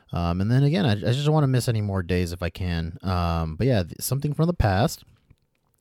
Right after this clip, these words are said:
I wanted to talk about, um, because not only is it, you know, Boba Fett, but it's also, it's one of the earlier comics I read, um, when I first got into comic book reading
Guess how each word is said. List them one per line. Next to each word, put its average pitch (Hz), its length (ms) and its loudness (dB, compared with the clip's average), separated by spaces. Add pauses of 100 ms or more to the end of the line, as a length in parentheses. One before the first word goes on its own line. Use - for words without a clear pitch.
(100)
I 110 60 -2
wanted 107 200 2
to 92 100 -8
talk 101 200 -6
about, 80 340 -2 (480)
um, 87 320 -2
because 92 220 -6
not 139 160 -2
only 160 180 2
is 127 140 0
it, 113 80 -2
you 123 100 -2
know, 92 140 0
Boba 160 280 -2
Fett, 95 280 -2
but 101 80 -2
it's 95 120 -4
also, 131 360 0
it's 113 140 -6
one 135 160 -2
of 185 60 -4
the 160 80 -2
earlier 113 420 0
comics 160 440 -6
I 87 120 -2
read, 80 360 -2 (100)
um, 80 640 -4
when 82 120 -4
I 85 40 -6
first 101 200 -6
got 92 120 -4
into 85 120 -6
comic 127 260 -4
book 92 180 -4
reading 87 380 -6